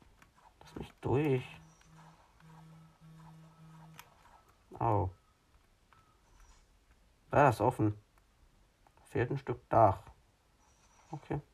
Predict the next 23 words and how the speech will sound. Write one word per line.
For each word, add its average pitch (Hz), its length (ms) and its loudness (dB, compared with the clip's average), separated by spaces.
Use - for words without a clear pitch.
Bitte - 220 -16
helfen 110 360 -4
Sie 101 100 -4
mir, 101 140 -2
ich 104 100 -6
bin 110 140 -8
in 110 120 -4
Gefahr. 104 520 -2
Ah, 123 260 2
Digga. 98 1040 -2
Nein. 117 720 -2
Ich - 80 -20
brauch - 280 -4
keine 110 340 -8
komische - 480 -8
Waffe, - 260 -8
ich - 80 -16
hab - 160 -12
genug - 260 -12
Waffen. 104 380 -8
Vielleicht - 300 -12
eine - 80 -10
Pistole. 104 680 -6